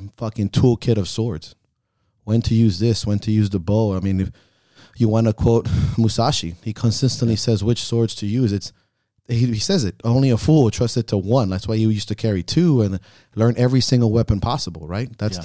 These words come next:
Speaker 1: the, the c-, toolkit of the warrior. If you only stick your life to a bow and arrow, you're gonna die in hand-to-hand combat. And it's the same philosophies I use when I speak about people. Now,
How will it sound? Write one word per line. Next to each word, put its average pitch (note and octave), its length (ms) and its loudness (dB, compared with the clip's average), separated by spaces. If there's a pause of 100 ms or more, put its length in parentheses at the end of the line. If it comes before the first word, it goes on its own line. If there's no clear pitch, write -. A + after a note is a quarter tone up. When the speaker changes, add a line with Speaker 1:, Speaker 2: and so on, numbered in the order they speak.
Speaker 1:
the, F2 60 -2
the F2 220 -8
c-, - 80 4
toolkit D#3 420 0
of F2+ 80 -6
the F2+ 60 -8
warrior. G2+ 420 -6 (560)
If F#2+ 80 -6
you A#2+ 160 4
only C#3 140 6
stick - 240 -2
your A#2+ 80 0
life B2+ 180 2
to B2 120 2
a G#2 60 4
bow A#2 200 2
and G#2+ 100 0
arrow, G#2 320 -2 (520)
you're A#2 120 0
gonna A2+ 180 2
die G#2 280 -2
in F2+ 80 -6
hand-to-hand F#2 480 -4
combat. B2 400 -10 (120)
And G#2 200 -4
it's G2+ 140 -4
the G#2 60 -4
same A#2 240 0
philosophies G2 680 -4
I F#2 80 -4
use F#2+ 400 -2 (580)
when G#2 120 -4
I F#2+ 60 -2
speak G#2 280 -4
about F2+ 240 -6
people. A2+ 280 -2
Now, G2+ 320 -2